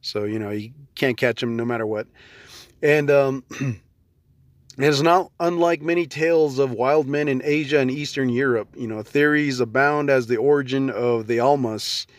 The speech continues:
Um, researchers believe, you know, they may be living, uh, a living population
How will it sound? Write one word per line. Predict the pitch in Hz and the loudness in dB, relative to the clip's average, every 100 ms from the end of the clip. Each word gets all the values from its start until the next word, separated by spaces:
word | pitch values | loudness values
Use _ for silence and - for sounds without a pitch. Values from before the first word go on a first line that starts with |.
| - - _ - _ _ _ - | -20 -20 _ -20 _ _ _ -4
Um, | 117 113 107 101 - _ _ _ _ _ _ _ | -2 -2 -4 -12 -16 _ _ _ _ _ _ _
researchers | - 135 160 - 147 123 135 | -2 0 2 4 4 4 -2
believe, | 117 131 151 147 135 120 120 _ - 127 | 2 2 2 2 0 -4 -14 _ -18 -6
you | 147 | -2
know, | 127 | 0
they | 123 139 | 4 4
may | 139 139 | 4 0
be | 135 | 2
living, | 127 139 135 139 131 127 120 _ | 4 4 4 0 0 -2 -6 _
uh, | 135 131 - | 0 0 4
a | 135 | 4
living | 139 175 180 147 | 6 4 4 0
population | 156 156 151 139 151 143 - 120 113 | -4 -2 0 2 2 0 -4 -4 -6